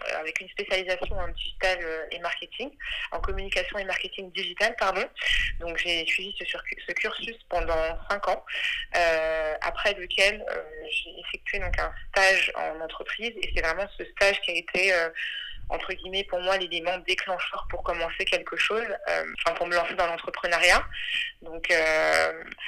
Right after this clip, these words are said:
donc voilà, un cursus de cinq ans, euh, en école. Donc c'est une école, euh, enfin, c'est l'I C P, c'est dans le quinzième. Euh, euh,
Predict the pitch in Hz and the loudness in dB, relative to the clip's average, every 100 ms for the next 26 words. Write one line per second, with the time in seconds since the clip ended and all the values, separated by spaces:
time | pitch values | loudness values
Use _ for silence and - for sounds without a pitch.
0 | - - 180 175 151 156 - - - 180 | -10 -6 2 4 4 2 -2 -2 -4 -8
1 | - 180 190 208 202 165 160 170 180 175 | -6 -4 0 0 2 2 0 -2 -4 -2
2 | 202 262 208 - 175 165 - 185 175 160 | -2 -2 -4 -6 -8 -8 -6 -4 -4 -4
3 | 160 - - - - - - - 170 - | -6 -12 -14 -20 -20 -20 -12 -8 -6 -4
4 | 165 202 196 - 170 196 269 185 165 160 | -4 -4 0 2 4 2 2 0 0 0
5 | 185 175 175 180 233 269 - 185 165 160 | 0 0 2 0 2 -2 2 2 2 -4
6 | 160 160 - - - - - - 160 | -12 -12 -2 2 2 2 0 0 0